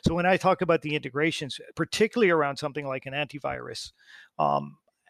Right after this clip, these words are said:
you know, and even noc and help desk, 'cause it allows you to scale your business. But when you, when you look at those features,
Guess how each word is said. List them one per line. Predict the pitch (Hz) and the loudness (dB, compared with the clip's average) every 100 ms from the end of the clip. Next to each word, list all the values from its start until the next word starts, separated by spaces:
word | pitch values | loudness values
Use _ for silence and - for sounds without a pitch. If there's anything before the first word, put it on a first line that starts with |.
| _ | _
you | - 147 | -10 -2
know, | 156 156 | 0 2
and | 170 165 | 0 0
even | 185 175 151 | 2 0 4
noc | 147 143 | 2 2
and | 151 | 0
help | 123 151 | 0 2
desk, | 143 117 | 0 -2
'cause | - 135 | -6 -8
it | 147 | -4
allows | 151 151 156 | 2 2 2
you | 151 | -2
to | 127 | -8
scale | - 160 156 | -2 0 0
your | 127 | -2
business. | 113 170 156 131 | -6 -6 -6 -8
But | - 147 - - - - | -4 -4 -6 -18 -18 -8
when | 180 175 | -2 2
you, | 170 165 175 190 | 2 0 -6 -10
when | 160 175 | -6 -2
you | 165 | 0
look | 190 214 | 2 2
at | 247 | 2
those | 185 165 | 2 0
features, | - 151 151 - 123 135 - | 0 -2 -2 -6 -8 -10 -12